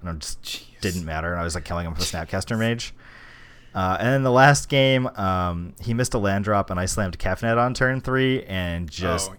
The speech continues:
Speaker 2: yep.
Speaker 1: nugged him for five every single turn.
Speaker 2: That'll do it.
Speaker 1: And, yeah, so it was, like, the last turn of the game, I was like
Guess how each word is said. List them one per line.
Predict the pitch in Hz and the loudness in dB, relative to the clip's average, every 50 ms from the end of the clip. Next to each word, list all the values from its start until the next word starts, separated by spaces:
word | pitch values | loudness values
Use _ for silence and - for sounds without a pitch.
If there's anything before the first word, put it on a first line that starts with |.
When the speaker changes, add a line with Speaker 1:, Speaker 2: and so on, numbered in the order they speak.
| - | -18
Speaker 2:
yep. | - 107 107 110 | -14 -8 -6 -4
Speaker 1:
nugged | 110 107 104 101 101 92 | 0 0 0 0 0 0
him | 107 101 95 | -2 -4 -2
for | - 104 95 | -4 -6 -6
five | - - 92 87 85 85 85 90 | -2 -2 0 2 2 0 0 -2
every | 87 82 85 87 | -4 -4 -4 -6
single | - - 92 87 80 82 | -4 -4 -6 -6 -6 -8
turn. | - - 87 85 82 82 82 85 80 - - - - - | -6 -4 -4 -4 -2 -4 -4 -6 -8 -12 -16 -20 -20 -12
Speaker 2:
That'll | - 104 107 110 | -10 -10 -8 -6
do | 123 139 131 | -6 -4 -4
it. | 113 110 - - - | -4 -6 -10 -10 -8
Speaker 1:
And, | 90 85 82 82 82 80 80 76 76 78 76 - - - - - - - - - - - - - - - - - - - - - - 92 | -6 -4 -2 -2 -4 -4 -4 -6 -8 -8 -8 -8 -10 -10 -12 -16 -20 -20 -20 -20 -20 -20 -20 -20 -20 -20 -20 -20 -20 -20 -20 -20 -16 -12
yeah, | 90 87 87 82 78 76 76 73 71 71 73 71 101 107 | -8 -6 -4 -4 -2 -2 -4 -4 -4 -4 -6 -8 -8 -8
so | - 107 104 92 90 | -6 -4 -4 -4 -4
it | 90 | -4
was, | 98 92 - 104 | -4 -4 -4 -2
like, | 104 98 101 - | -2 -2 -2 -2
the | 117 110 | 0 2
last | 113 117 120 120 - | 4 4 4 4 2
turn | - 127 120 | -2 -2 0
of | 113 | 0
the | 107 101 | -2 0
game, | 92 104 101 101 101 98 98 95 98 95 92 87 - - - - - - - - - - - - - - | 0 0 0 0 0 0 -2 -2 -2 -4 -6 -8 -12 -16 -18 -18 -20 -20 -20 -20 -20 -20 -20 -20 -12 -8
I | 90 | -6
was | 87 92 95 - - | -4 -4 -4 -6 -4
like | 110 92 87 85 85 85 80 - | -2 0 0 0 -2 -4 -6 -12